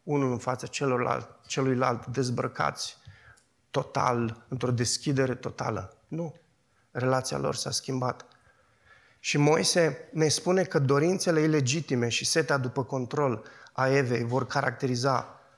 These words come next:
instinctele ei, a omului căzut. Iar nașterea va fi însoțită de durere și suferință. Uitați, dorința ta va fi împotriva soțului tău, dar el va stăpâni peste tine. Știți unde mai apare a-, aproape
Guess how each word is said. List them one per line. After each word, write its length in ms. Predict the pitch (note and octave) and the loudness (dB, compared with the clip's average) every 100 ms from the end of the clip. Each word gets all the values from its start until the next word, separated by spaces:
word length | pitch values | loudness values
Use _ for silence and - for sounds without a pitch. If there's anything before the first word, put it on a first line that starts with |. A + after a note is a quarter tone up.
| _ - | _ -6
instinctele 720 | C#3+ A2 - C3+ A#2+ B2 A#2+ | -2 -2 0 -2 0 -2 -2
ei, 400 | A#2 A2+ F#2 - _ _ _ - _ _ - | 0 -2 -4 -14 _ _ _ -20 _ _ -4
a 100 | C3 | -2
omului 340 | C#3+ C3+ B2 | 0 2 0
căzut. 580 | - B2 A2+ A2+ - - _ _ _ _ _ _ _ - | -2 -4 -2 -4 -6 -20 _ _ _ _ _ _ _ -4
Iar 180 | C3 B2 | 0 2
nașterea 480 | B2+ D3 - B2 A#2+ | 4 2 2 -2 0
va 120 | B2 | 0
fi 160 | A#2+ | 0
însoțită 560 | C#3 B2 C3+ - B2+ C3 | -2 -2 -6 -6 -8 -8
de 140 | B2 | -6
durere 420 | A#2 B2+ C3 B2 A2 | -4 -2 0 0 -2
și 160 | - | -8
suferință. 800 | C3+ B2 - B2+ A#2 G#2 A#2+ - _ _ _ _ _ | -10 -8 -4 -2 -2 -4 -8 -12 _ _ _ _ _
Uitați, 440 | - C3+ C#3 A#2+ - - - | -6 -2 -2 -2 -10 -18 -2
dorința 540 | C#3 C#3 D#3+ D#3 C#3 | 2 4 2 0 -2
ta 200 | C3+ C#3 | 2 0
va 120 | C3 | 0
fi 120 | B2 | 0
împotriva 540 | D3 C3+ B2+ C3 B2+ A#2 | -2 0 -2 -2 -2 -2
soțului 460 | - C#3 C#3 B2+ | -2 -4 -2 -4
tău, 440 | A#2 - B2+ C3 - - - - | -4 0 0 0 -4 -20 -20 -6
dar 180 | C3 B2+ | -2 0
el 260 | C3 C#3+ | 2 2
va 120 | C3 | 0
stăpâni 600 | A#2+ - A#2+ C3+ C3 B2+ G#2+ _ _ | -4 -4 -6 -2 -2 -2 -6 _ _
peste 300 | B2+ - C3 | -10 -6 -8
tine. 420 | G#2+ C3+ A2+ - - _ _ _ _ _ _ _ _ | -4 -4 -4 -8 -18 _ _ _ _ _ _ _ _
Știți 320 | - - - | -8 -6 -2
unde 200 | B3+ C4 | -2 2
mai 140 | A3 F#3 | 2 0
apare 440 | E3 F3 F3 E3+ | 0 0 2 0
a-, 160 | D3 - | -2 -4
aproape 540 | D3+ C#3+ D3+ D3+ C#3+ | -6 -2 -2 0 -4